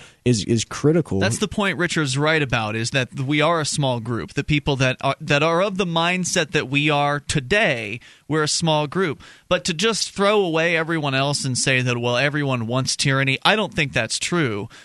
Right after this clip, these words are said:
Speaker 2: At least it's not true in New Hampshire. Uh, a lot of people have a, you know, an experience of talking to folks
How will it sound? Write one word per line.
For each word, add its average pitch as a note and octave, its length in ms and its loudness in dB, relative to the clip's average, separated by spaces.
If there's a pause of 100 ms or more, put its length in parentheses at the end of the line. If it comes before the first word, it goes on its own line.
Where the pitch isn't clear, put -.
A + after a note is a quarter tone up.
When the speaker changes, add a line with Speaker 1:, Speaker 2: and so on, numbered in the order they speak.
(100)
Speaker 2:
At D#3 140 2
least C4 220 0
it's - 120 -2
not G3+ 200 2
true A3 260 -2
in F3 120 0
New D3 120 0
Hampshire. C3+ 680 0
Uh, B2 220 0
a B2 60 0
lot D#3+ 160 2
of E3 80 -2
people D3 300 0
have C3+ 500 0
a, A#2+ 340 -2
you B2 180 -4
know, A#2+ 160 0
an A#2 60 -2
experience D3 540 0
of - 140 -4
talking F#3 400 0
to B2+ 80 0
folks A#2 420 -2